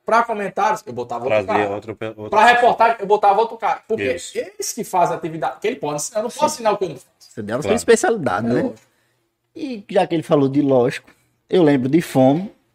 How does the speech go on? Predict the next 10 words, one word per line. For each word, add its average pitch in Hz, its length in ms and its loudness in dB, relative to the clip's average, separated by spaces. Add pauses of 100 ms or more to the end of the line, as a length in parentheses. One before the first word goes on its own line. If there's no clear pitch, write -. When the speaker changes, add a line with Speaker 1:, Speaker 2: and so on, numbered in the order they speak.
(440)
Speaker 3:
E 226 100 2
falou 226 320 10
em 226 60 10
fome. 214 360 4 (1300)
Açaí 269 460 8
dos 254 120 6
Gêmeos, 226 580 4 (100)
<laughs> 120 100 -10
novamente 202 680 4
aqui. 170 480 0